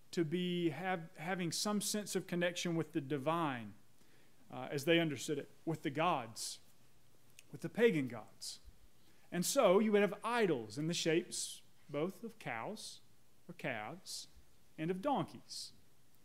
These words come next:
And these animals would be sacrificed. Sacrifice would be offered before them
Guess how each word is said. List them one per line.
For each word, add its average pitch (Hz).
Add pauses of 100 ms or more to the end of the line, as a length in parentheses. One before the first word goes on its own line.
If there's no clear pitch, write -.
(320)
And 165
these 214
animals 190
would 185
be 190
sacrificed. 165 (600)
Sacrifice 180
would 180
be 190
offered 196
before 202
them 107